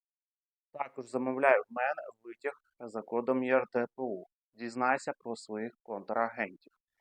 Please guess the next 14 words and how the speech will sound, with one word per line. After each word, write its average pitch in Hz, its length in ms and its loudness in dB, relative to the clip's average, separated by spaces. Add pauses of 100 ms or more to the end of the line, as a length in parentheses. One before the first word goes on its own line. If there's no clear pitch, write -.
(520)
Я 120 260 6
консультую 139 1000 -6 (520)
з - 80 -20
кримінального 123 680 2 (120)
права 120 400 4 (100)
і 110 100 -16
процесу. 117 760 -6
Це 113 160 -6
коштує 120 500 -4
від 107 220 -6
ста 117 460 -2
до 117 140 -4
трьохсот 107 680 -8
доларів. 92 420 -2